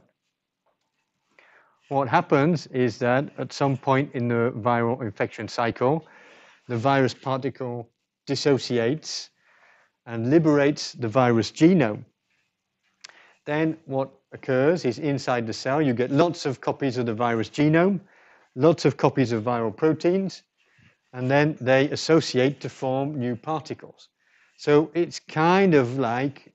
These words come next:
uh, building a kit out of bits of Lego or something. Okay, you've got all the parts, and, uh, you build them together and you make new partic-, new virus particles. That's very different from what cells do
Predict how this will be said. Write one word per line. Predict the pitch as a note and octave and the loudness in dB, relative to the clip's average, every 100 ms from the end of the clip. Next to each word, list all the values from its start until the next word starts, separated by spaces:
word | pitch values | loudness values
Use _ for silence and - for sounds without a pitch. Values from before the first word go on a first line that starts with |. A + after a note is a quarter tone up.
| C#3+ | -12
uh, | C3+ C3 | -8 -8
building | - D3 C#3+ C#3+ D3+ D#3 D#3 | -4 2 4 6 4 2 -2
a | B2+ B2 | -2 -2
kit | A#2 - E3 - - - | -4 -2 -2 -2 -10 -12
out | B2+ C3+ | -10 -6
of | A#2+ A2 | -6 -6
bits | C#3 B2+ | -10 -6
of | C3+ A#2 | -6 -4
Lego | C#3 D3 B2 | -2 -2 -2
or | A2+ B2 | -4 -10
something. | - A#2+ - - C3 _ _ _ _ _ _ _ _ _ - | -16 -20 -20 -20 -20 _ _ _ _ _ _ _ _ _ -8
Okay, | C3 | -2
you've | C#3+ A#2 | 0 4
got | D3+ D#3 | 4 4
all | C#3+ | 4
the | C#3 | 2
parts, | C3 C3+ C#3 D3 D#3 - - _ - - _ - | 0 -2 -2 -2 -6 -14 -16 _ -20 -20 _ -8
and, | C3 C3 C3 B2+ | 0 2 4 4
uh, | B2 B2+ B2+ B2+ | 4 6 6 6
you | B2+ B2+ | 6 4
build | D#3 D3 C3+ | 6 6 6
them | C3 | 2
together | C#3 B2+ B2+ | 2 0 2
and | C#3+ C#3 | 0 0
you | C3+ | -2
make | C3 C3+ | -4 -6
new | B2 C3 | -6 -8
partic-, | A#2 C3 A#2 A2+ - | -6 -10 -12 -18 -18
new | B2 B2 | -8 -8
virus | A#2 A#2+ A2+ | -6 -6 -8
particles. | - G#2+ _ - _ _ _ _ _ _ _ _ _ _ _ _ - | -10 -20 _ -20 _ _ _ _ _ _ _ _ _ _ _ _ -8
That's | G3 - | -8 -6
very | - E3 D#3 | 0 4 4
different | A2 D3 - G#2+ A2+ _ - | 2 -2 -2 -12 -12 _ -14
from | B2+ B2 | -10 -4
what | C3 B2+ | -6 -6
cells | - D3 C3 A#2+ | -8 -2 0 0
do | - A2+ A#2 | -4 -10 -10